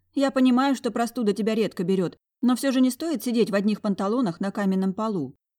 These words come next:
«Я в платье», проворчала в ответ. «А, ну это в корне меняет дело», хмыкнула эта извитительная особа и, склонившись, подозрительно заглянула в моё лицо. «А чего глаза красные?» «Цветы»,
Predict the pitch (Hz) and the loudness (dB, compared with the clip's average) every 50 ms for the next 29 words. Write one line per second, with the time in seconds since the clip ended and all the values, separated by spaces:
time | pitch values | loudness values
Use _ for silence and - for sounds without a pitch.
0 | _ _ _ _ _ _ - 190 196 220 220 214 220 _ - 214 208 185 165 170 | _ _ _ _ _ _ -4 -2 0 0 0 -2 -4 _ -4 -2 0 0 -2 -4
1 | - 160 156 151 147 - _ _ _ _ _ - 180 175 165 160 156 156 - - | -4 -6 -6 -6 -6 -10 _ _ _ _ _ -6 -4 -2 -2 -2 -4 -6 -8 -8
2 | 165 139 143 143 143 151 151 - - 143 135 135 - - _ _ _ _ _ _ | -8 -6 -6 -6 -6 -8 -10 -10 -8 -10 -10 -10 -12 -16 _ _ _ _ _ _
3 | _ _ _ - - 302 269 226 208 226 294 339 302 330 269 - - 277 285 330 | _ _ _ 0 4 6 6 6 6 4 2 2 2 0 -2 0 2 2 4 4
4 | 330 330 311 277 247 247 240 240 247 220 190 180 190 180 170 170 175 - _ _ | 4 6 6 6 6 4 4 2 0 0 2 2 2 2 2 0 -2 -6 _ _
5 | _ _ _ _ - - 233 254 254 - - 156 151 151 151 143 147 147 - 147 | _ _ _ _ -6 -2 -2 -2 -2 -2 -4 -4 -2 -2 -2 -2 -4 -4 -4 -4
6 | 151 139 143 156 170 151 - 147 147 143 143 143 139 143 143 - 196 196 185 156 | -4 -4 -4 -6 -6 -4 -2 -2 -2 -2 -2 -2 -4 -6 -6 -6 -6 -6 -4 -6
7 | 151 151 - _ _ _ _ - 185 175 - 196 190 190 208 233 220 - 156 143 | -6 -8 -10 _ _ _ _ -10 -8 -8 -6 -6 -4 -2 -2 -2 -2 -4 -6 -8
8 | - - _ _ - 175 156 165 156 147 165 190 185 175 156 160 151 139 156 135 | -10 -14 _ _ -8 -4 -4 -4 -4 -4 -4 -6 -4 -2 -2 -2 -2 -2 -4 -4
9 | 147 151 156 156 147 143 147 143 151 147 143 143 143 147 165 165 - - 135 123 | -2 -2 0 0 -2 -2 -4 -4 -4 -4 -4 -4 -4 -6 -8 -10 -10 -12 -12 -14
10 | 117 - _ _ _ _ _ _ _ _ - 294 302 294 320 320 311 320 277 294 | -14 -16 _ _ _ _ _ _ _ _ 0 0 0 0 0 -2 0 0 2 2
11 | 277 247 214 226 208 202 - 233 226 220 - - 240 240 240 247 - _ _ _ | 2 4 4 2 2 2 0 -2 -4 -4 -2 -2 -2 -2 -2 -4 -8 _ _ _
12 | _ _ _ _ _ _ _ _ _ - - 254 285 269 - - 170 156 143 147 | _ _ _ _ _ _ _ _ _ -6 -2 -2 -2 0 0 0 0 0 0 -2
13 | - | -8